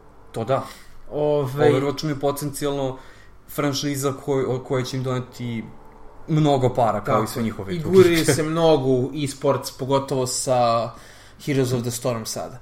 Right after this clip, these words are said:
Speaker 1: Da, da, mislim,
Speaker 2: E-sports
Speaker 1: Heroes
Speaker 2: im
Speaker 1: of
Speaker 2: je baš onako veliki, veliki
Speaker 1: O, da,
Speaker 2: fokus
Speaker 1: o,
Speaker 2: i,
Speaker 1: da, da.
Speaker 2: e, najbitnija stavka trenutno Blizzarda, čini mi se.
Speaker 1: Pa jeste, oni su ipak izgurali da se e-sports prikaže na E S P N-u,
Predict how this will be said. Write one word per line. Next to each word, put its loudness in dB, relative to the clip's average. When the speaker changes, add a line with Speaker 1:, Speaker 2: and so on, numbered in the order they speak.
Speaker 1:
Da, -6
da, 0
mislim, 4
Speaker 2:
E-sports 0
Speaker 1:
Heroes 2
Speaker 2:
im 0
Speaker 1:
of 2
Speaker 2:
je -2
baš 2
onako -2
veliki, 2
veliki -2
Speaker 1:
O, 6
da, -2
Speaker 2:
fokus -4
Speaker 1:
o, -18
Speaker 2:
i, -4
Speaker 1:
da, -4
da. -4
Speaker 2:
e, -4
najbitnija -2
stavka -2
trenutno -6
Blizzarda, -2
čini 2
mi 0
se. -4
Speaker 1:
Pa -6
jeste, 0
oni 0
su -4
ipak -8
izgurali 0
da -6
se -6
e-sports -2
prikaže 2
na 2
E 2
S -4
P -12
N-u, 0